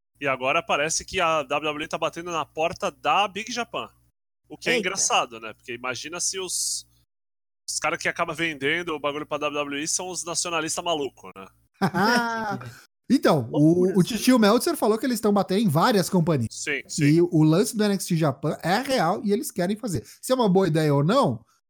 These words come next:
Speaker 3: se é interessante ou não, são outros quinhentos, é outro papo. Mas que o negócio é, é, é quente, é. Eles querem fazer o negócio acontecer e eles já querem alguém que já esteja lá presente, estruturado, e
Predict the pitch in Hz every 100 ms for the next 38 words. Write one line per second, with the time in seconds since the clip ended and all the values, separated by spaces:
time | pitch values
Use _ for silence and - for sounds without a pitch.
0 | _ - 135 165 160 131 127 120 131 226
1 | 202 113 113 - - - 160 143 156 -
2 | 202 143 113 113 117 165 170 160 - -
3 | _ _ _ _ - 104 - 123 123 117
4 | 127 - 165 156 143 143 - 156 151 175
5 | 254 277 117 127 _ 127 123 123 - 131
6 | 156 196 185 151 170 170 156 165 170 165
7 | 139 151 190 - - - 156 160 196 196
8 | 190 202 185 185 208 202 190 220 214 180
9 | 208 190 135 165 127 - 123 127 117 156
10 | 135 101